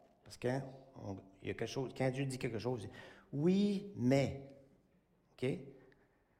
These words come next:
que vous avez tout un ancêtre oui mais quelque part. Parce qu'on a des objections des fois,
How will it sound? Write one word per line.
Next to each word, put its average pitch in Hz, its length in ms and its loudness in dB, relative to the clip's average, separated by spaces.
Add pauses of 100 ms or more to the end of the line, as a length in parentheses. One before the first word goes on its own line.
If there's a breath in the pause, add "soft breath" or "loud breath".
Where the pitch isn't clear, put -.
(240 loud breath)
que - 80 -8
vous 101 120 -2
avez 120 120 4
tout 180 140 -4
un 139 120 4
ancêtre 127 380 2
oui 120 100 2
mais 117 140 2
quelque 98 240 0
part. - 280 -4 (2000 loud breath)
Parce - 120 -12
qu'on 101 120 -2
a 113 60 0
des 110 240 2
objections 117 580 0
des 62 60 -14
fois, - 220 -16